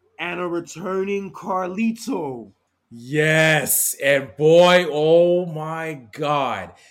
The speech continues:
Speaker 2: Kurt, let me tell you something. When Carlito came out, I had to rewind it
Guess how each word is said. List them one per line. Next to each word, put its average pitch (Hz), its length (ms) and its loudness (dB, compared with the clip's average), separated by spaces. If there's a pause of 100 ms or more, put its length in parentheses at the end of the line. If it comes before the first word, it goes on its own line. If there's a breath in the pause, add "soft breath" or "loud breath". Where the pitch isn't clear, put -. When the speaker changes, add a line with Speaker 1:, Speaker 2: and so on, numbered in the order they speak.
(420 soft breath)
Speaker 2:
Kurt, 214 580 0
let 185 200 0
me 208 120 -6
tell 196 240 -2
you 156 120 -4
something. 131 680 -10
When 127 160 -14
Carlito 190 540 -2
came 202 280 -8
out, 180 280 -2
I 160 160 -6
had 202 160 -2
to 180 80 -8
rewind 139 480 -4
it - 160 -16